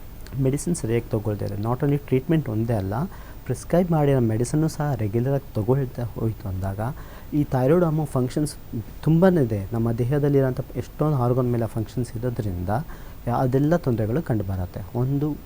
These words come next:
ಲಾಂಗ್ ಸ್ಟ್ಯಾಂಡಿಂಗ್ ಕೊಲೆಸ್ಟ್ರಾಲ್ ಲೆವೆಲ್ಸ್ ಜಾಸ್ತಿ ಆಗುತ್ತೆ, ಒಬೆಸಿಟಿ ಕಂಡುಬರುತ್ತೆ. ಈ ಕಾನ್ಸ್ಟಿಪೇಷನ್ಸ್ ಇರೋದ್ರಿಂದ ಹೆಮೊರಾಯ್ಡ್ಸ್ ಬರೋಂಥದ್ದಾಗಿರ್ಬೋದು,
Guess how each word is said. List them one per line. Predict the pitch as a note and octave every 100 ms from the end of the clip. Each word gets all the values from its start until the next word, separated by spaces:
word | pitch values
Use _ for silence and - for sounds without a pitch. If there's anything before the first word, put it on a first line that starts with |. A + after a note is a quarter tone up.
| B2+
ಲಾಂಗ್ | B2 B2
ಸ್ಟ್ಯಾಂಡಿಂಗ್ | - B2 A#2+ B2+ B2 B2
ಕೊಲೆಸ್ಟ್ರಾಲ್ | - A#2 - C3+
ಲೆವೆಲ್ಸ್ | A#2+ A#2 -
ಜಾಸ್ತಿ | G#2+ G#2+ -
ಆಗುತ್ತೆ, | A#2 A2 G#2+ - A2+ - - - - -
ಒಬೆಸಿಟಿ | A2+ C3 - C3 B2+
ಕಂಡುಬರುತ್ತೆ. | B2 A2 G#2+ G#2+ - A#2+ - -
ಈ |
ಕಾನ್ಸ್ಟಿಪೇಷನ್ಸ್ | A2 - A#2 A#2+ - C3 B2+ - B2 - -
ಇರೋದ್ರಿಂದ | B2 C3 C#3+ B2 A#2+ G#2+ A2+ C3 - - -
ಹೆಮೊರಾಯ್ಡ್ಸ್ | B2 A#2+ C3+ D3 -
ಬರೋಂಥದ್ದಾಗಿರ್ಬೋದು, | A#2 A2+ A2 A2+ G#2+ G2+ G#2 G2 G2+ G2+ A2